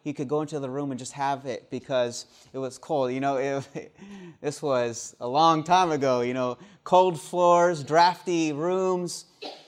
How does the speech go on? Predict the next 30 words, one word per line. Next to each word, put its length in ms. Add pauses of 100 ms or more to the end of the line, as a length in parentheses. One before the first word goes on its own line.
(640)
But 120
his 180
wife 500
was 260
afraid 600
for 180
his 220
health 340
because 240
he 100
was 100
gone 320
so 160
long, 260
so 140
she 160
comes 300
to 80
find 420
him, 140
and 140
there 120
he 120
is 140
praying. 680 (1000)
And 640 (340)
he 120
starts 340
saying, 280
"Lord, 540